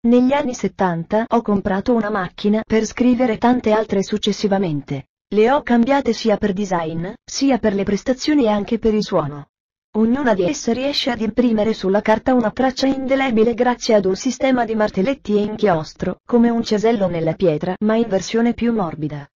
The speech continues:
Hanks ha lanciato in collaborazione con uno studio di veri sviluppatori, It Chance, la versione gratuita della app,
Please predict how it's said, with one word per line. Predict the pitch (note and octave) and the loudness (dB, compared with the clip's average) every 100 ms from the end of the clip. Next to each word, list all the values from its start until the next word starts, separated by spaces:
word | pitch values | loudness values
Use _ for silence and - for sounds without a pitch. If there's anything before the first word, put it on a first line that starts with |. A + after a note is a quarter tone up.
| _ _ _ - | _ _ _ -2
Hanks | G#3 G#3+ - | 0 0 0
ha | A#3 | 0
lanciato | G#3+ G3+ G3+ G#3+ A#3 | 0 0 0 0 0
in | A3 | -2
collaborazione | A3 A3 G3 G3 G#3 - A#3 G3+ F3 | 0 2 2 0 -2 -2 -2 0 -2
con | F#3+ | 0
uno | F3+ G3 | 0 -2
studio | - G#3+ G#3+ | -2 -2 0
di | A3 F#3+ | 0 0
veri | A3 B3 | 0 0
sviluppatori, | F3 F#3+ G#3+ - B3 F#3 E3+ F#3+ - | 0 -2 -2 -2 0 0 0 -2 -2
It | A3+ A3+ | -2 0
Chance, | - B3+ B3 - | 0 0 0 -4
la | A#3+ | -4
versione | A3 A3 - A#3 | -2 -4 0 0
gratuita | A#3+ C#4 A3 A#3 A3+ | 0 0 0 0 0
della | F3 E3 E3 | 2 2 0
app, | A#3 _ | -4 _